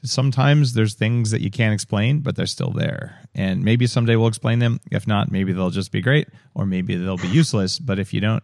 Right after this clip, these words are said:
look and pay attention, you're never gonna find out. Um, that algorithm has been really helpful for me. So hopefully this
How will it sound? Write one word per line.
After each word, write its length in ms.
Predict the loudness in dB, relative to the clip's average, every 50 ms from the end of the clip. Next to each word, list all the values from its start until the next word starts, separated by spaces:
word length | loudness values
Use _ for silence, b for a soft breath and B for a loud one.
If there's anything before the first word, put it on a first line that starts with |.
| -6 -8
look 380 | -6 -4 0 0 0 0 0 -4 -4
and 160 | -4 -2 -2
pay 140 | 0 0 0
attention, 580 | 2 2 2 2 2 2 0 0 0 0 -2 -4
you're 180 | -4 -4 -4 -2
never 300 | -2 -2 -2 -2 -2 -2
gonna 180 | -2 -4 -4 -6
find 340 | -6 -6 -4 -4 -2 -2
out. 280 | 0 0 0 0 0 -2 B B B B B B B -2
Um, 300 | -2 0 -2 -2 -4 -2 0
that 240 | 2 2 2 4 2
algorithm 400 | 2 2 2 2 0 0 0 -2
has 140 | -2 -2
been 100 | -4 -4
really 140 | -4 -4 -4
helpful 320 | -2 -4 -4 -4 -4 -6 -4
for 100 | 0 2
me. 240 | 2 2 2 2
So 300 | 0 -2 0 0 0 0
hopefully 440 | 0 -2 -4 -2 -2 0 0 0 0
this 640 | -2 -2 -2 -2 -2 -4 -6 -8 -8 -10 -12 -14